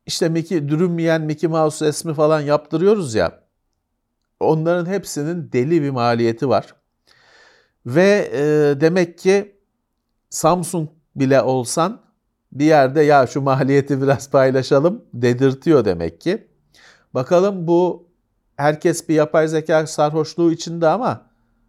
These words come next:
bu maliyet konusu, siz de maliyete ortak olun konusu bütün tadı kaçırır mı yapay zekada?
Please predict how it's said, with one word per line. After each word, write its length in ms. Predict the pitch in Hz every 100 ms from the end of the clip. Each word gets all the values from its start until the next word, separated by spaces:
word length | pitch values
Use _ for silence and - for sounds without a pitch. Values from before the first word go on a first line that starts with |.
| _ _ _ _ _ _ _ _ -
bu 120 | 131
maliyet 580 | 131 139 143 160 170 170
konusu, 400 | 170 147 - 143
siz 240 | 139 143
de 80 | 139
maliyete 520 | 139 135 139 139 135
ortak 380 | 139 135 151 135
olun 260 | 143 139
konusu 600 | 135 135 131 131 170 -
bütün 260 | 127 117 160
tadı 280 | 147 139 170
kaçırır 420 | 160 165 151 151
mı 120 | 143
yapay 340 | 117 104 110 104
zekada? 680 | 107 98 107 104 170 220